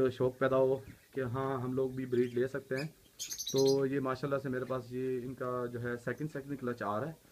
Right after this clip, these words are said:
और ये जो कुछ पेयर्स थे उनका फर्स्ट क्लच है मेरे पास। तो मैंने सोचा कि आपको जो है इनकी वीडियोज़ बना के दे रहे हैं। तो इंशाल्लाह नेक्स्ट मैं एग्जीबिशन के पेयर्स भी इंशाल्लाह परचेज़ करूँगा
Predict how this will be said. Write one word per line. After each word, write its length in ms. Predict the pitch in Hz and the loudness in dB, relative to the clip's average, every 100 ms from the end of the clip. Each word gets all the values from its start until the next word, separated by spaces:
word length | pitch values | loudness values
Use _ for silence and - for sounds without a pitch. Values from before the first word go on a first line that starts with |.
| - - 135 | -20 -8 -2
और 140 | 131 | 0
ये 140 | 139 139 | 0 -2
जो 140 | 143 | -4
कुछ 160 | 127 151 - | -6 -8 -4
पेयर्स 200 | 139 143 | -4 -4
थे 240 | 131 139 147 - - 135 | -4 -6 -6 -10 -10 -6
उनका 200 | 135 135 | -4 -4
फर्स्ट 220 | 151 147 | -4 -4
क्लच 300 | 156 151 - | -2 -2 -2
है 80 | 156 | -2
मेरे 160 | 156 | -2
पास। 320 | 156 160 170 - - _ - _ - - - - - | 0 -2 -2 -10 -20 _ -20 _ -20 -20 -20 -12 -6
तो 480 | 123 117 110 113 117 - - - - - - | -2 -2 -2 -6 -10 -18 -20 -20 -20 -16 -8
मैंने 200 | 135 147 | -4 -4
सोचा 220 | 147 143 | -2 -2
कि 80 | 139 | -2
आपको 340 | 135 135 139 131 | -2 -2 -2 -2
जो 100 | 131 | -2
है 380 | 131 131 123 | -2 -2 -4
इनकी 340 | 123 123 131 120 - - - - - _ - | -4 -6 -8 -10 -12 -20 -20 -20 -20 _ -8
वीडियोज़ 320 | 120 131 143 | -2 0 0
बना 220 | 135 131 131 | 0 -2 -2
के 80 | 131 | -2
दे 100 | 127 | -2
रहे 120 | 135 | -2
हैं। 100 | 139 | 0
तो 140 | 147 | 0
इंशाल्लाह 360 | 151 165 160 156 | 2 4 6 6
नेक्स्ट 400 | 147 160 - - | 4 2 0 0
मैं 240 | 165 156 | 4 4
एग्जीबिशन 600 | 147 143 156 160 170 165 156 - - - _ _ - | 4 2 2 4 6 6 4 -6 -20 -20 _ _ 4
के 100 | 143 | 6
पेयर्स 300 | 151 160 143 - | 10 10 8 6
भी 120 | 160 156 | 8 8
इंशाल्लाह 300 | 147 147 143 | 6 6 6
परचेज़ 340 | 131 120 143 - | 6 6 4 6
करूँगा 320 | 147 156 | 6 6